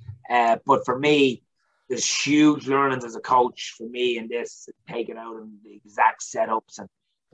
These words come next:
matchups and the traps, as you mentioned earlier, but setting traps for each other and imitating each other and mirroring. Like, th-, this for me is a savage, intriguing game. And, and, uh, yeah,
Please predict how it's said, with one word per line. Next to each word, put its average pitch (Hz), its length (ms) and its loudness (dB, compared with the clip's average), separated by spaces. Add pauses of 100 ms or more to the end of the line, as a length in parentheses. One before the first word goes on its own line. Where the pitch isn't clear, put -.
matchups 113 720 -2
and 107 180 -14 (340)
the - 80 -20
traps, 117 540 2
as 107 100 -14
you 120 80 -12 (140)
mentioned - 240 -20 (100)
earlier, 226 260 -10
but - 120 -20
setting - 340 -2
traps - 380 -2
for 214 100 -14
each - 160 -14
other 220 300 -12
and 214 100 -14 (640)
imitating 123 600 0
each 110 160 -12
other 113 260 -2
and 107 160 -10
mirroring. 120 380 -2 (100)
Like, 117 260 -2 (120)
th-, 123 160 -8
this 151 200 2
for 123 140 -4
me 123 240 -4
is 107 160 -10
a 104 100 -16 (100)
savage, 123 840 0
intriguing 107 680 -12
game. 101 380 -10 (160)
And, 101 320 -2 (120)
and, 101 220 -8
uh, 90 300 -6 (360)
yeah, 117 180 0